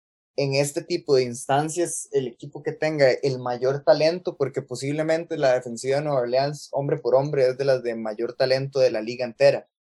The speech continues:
pero simplemente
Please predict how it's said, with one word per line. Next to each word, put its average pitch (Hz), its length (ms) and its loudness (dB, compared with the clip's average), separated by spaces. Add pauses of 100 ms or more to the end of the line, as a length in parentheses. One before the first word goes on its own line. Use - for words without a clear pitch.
(400)
pero 131 540 8 (760)
simplemente 151 1120 2